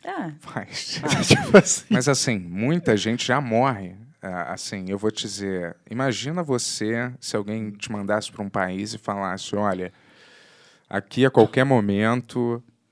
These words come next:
Speaker 2: você pode ser assaltado na rua, a qualquer segundo, em-,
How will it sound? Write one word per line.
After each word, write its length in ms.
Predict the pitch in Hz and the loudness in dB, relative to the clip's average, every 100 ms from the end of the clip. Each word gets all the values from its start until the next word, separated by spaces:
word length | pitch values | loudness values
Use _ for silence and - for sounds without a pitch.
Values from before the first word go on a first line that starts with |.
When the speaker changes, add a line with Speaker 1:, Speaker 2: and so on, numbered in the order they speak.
| _ _ _ _ _ _ _ _ _ _ | _ _ _ _ _ _ _ _ _ _
Speaker 2:
você 140 | - 87 | -12 -2
pode 280 | 92 90 | -2 -2
ser 140 | - 98 | -4 -4
assaltado 680 | 92 98 110 - 104 101 | -4 -4 -4 -2 -2 0
na 80 | 117 | -4
rua, 280 | 113 90 98 | -4 -4 -4
a 40 | 101 | -2
qualquer 540 | 101 - - 104 117 | -4 -6 -6 -2 -2
segundo, 640 | - - - 101 95 110 | -4 -10 -6 -6 -4 -6
em-, 120 | 107 | -6